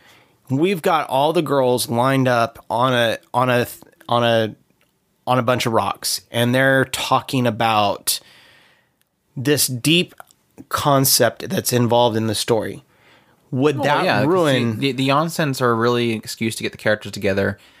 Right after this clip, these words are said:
Speaker 2: have personal conversation between characters. It gets them away from everybody else, isolated, and they just, it's, it's like a,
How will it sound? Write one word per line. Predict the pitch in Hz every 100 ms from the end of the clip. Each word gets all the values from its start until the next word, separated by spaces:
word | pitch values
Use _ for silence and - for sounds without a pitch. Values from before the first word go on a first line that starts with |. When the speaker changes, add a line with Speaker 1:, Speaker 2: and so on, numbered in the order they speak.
| _ -
Speaker 2:
have | 110 107
personal | - 117 - 107
conversation | 110 104 104 104 101
between | - 104
characters. | 101 104 98 95
It | 95
gets | 113 -
them | 113 101 _ -
away | 107 107
from | - 107
everybody | 101 98 98 98
else, | 98 98 - - _ _ _ _
isolated, | 107 110 104 107 104 101 101 98 95
and | 107 95
they | 98 98
just, | 98 - - - _ _ _ _ _ _
it's, | 123 120
it's | 135 -
like | 143 143
a, | 123 117 110 104